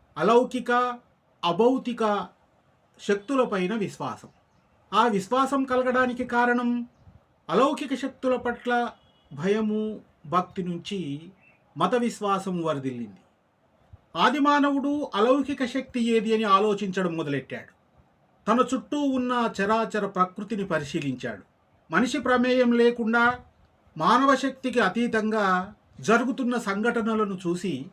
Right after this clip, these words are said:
వాటికి ఏదో అలౌకిక, అభౌతిక శక్తి ఉందని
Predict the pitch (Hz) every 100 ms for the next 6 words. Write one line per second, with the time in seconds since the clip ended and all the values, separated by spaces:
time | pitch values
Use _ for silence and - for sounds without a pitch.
0 | _ _ _ _ _ _ 151 170 233 277
1 | 254 220 185 202 220 208 _ _ _ 170
2 | 185 240 247 269 277 269 180 202 247 247
3 | 254 247 240 254 - - _ - 175 208
4 | 247 233 233 214 - 180 - 226 208 196
5 | 185 180 147 139